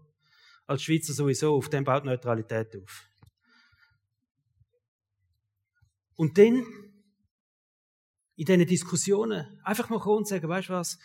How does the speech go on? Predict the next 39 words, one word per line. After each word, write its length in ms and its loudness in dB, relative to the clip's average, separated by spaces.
jetzt 160 -8
hören 220 4
wir 120 0
auf, 440 0
zum, 340 -4
wie 80 0
es 120 -6
uns 180 -4
geht, 360 0
wie 80 -2
wir 100 0
uns 200 -2
fühlen 420 0
und 140 -4
für 100 -4
was 180 -2
wir 120 -4
auch 200 0
noch 120 0
Verständnis 580 -2
haben.“ 180 -4
Das 140 -6
ist 60 -4
super, 300 -6
dass 180 -12
wir 180 -4
füreinander 420 -4
da 200 -2
sind, 180 -6
Verständnis 480 -6
haben. 160 0
Aber 140 -4
jetzt 180 4
schauen 180 2
wir, 60 -4
was 100 -8
die 100 -10
Bibel 140 -6
sagt. 440 -10